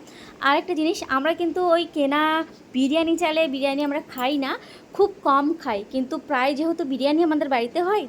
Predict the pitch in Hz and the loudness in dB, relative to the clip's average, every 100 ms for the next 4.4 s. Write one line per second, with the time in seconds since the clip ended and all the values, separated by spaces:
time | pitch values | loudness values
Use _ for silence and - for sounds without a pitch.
0 | - 240 240 269 - - - 247 247 311 | -6 -6 -2 -4 -6 -18 -6 -2 0 0
1 | - 349 339 320 349 269 269 285 302 392 | 0 -2 -2 -4 -4 -2 0 0 0 0
2 | 247 254 302 277 240 427 - - - - | 0 0 -2 0 0 0 -2 -14 -16 0
3 | 294 330 349 349 381 285 311 294 440 - | 2 2 2 0 2 2 4 0 -2 -8
4 | - - 269 277 | -20 0 2 4